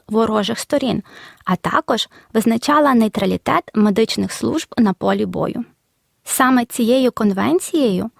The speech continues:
і був запроваджений Червоний Хрест на білому фоні, як захисна емблема,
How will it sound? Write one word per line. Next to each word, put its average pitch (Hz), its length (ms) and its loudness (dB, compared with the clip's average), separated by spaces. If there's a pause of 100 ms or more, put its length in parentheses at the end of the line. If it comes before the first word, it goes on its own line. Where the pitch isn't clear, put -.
(260)
і 233 100 2
був 302 300 0
запроваджений 240 840 0
Червоний 262 480 0
Хрест - 440 -4
на 254 120 2
білому 311 360 2
фоні, - 520 -2 (240)
як 233 200 0
захисна 254 480 -2
емблема, 220 500 0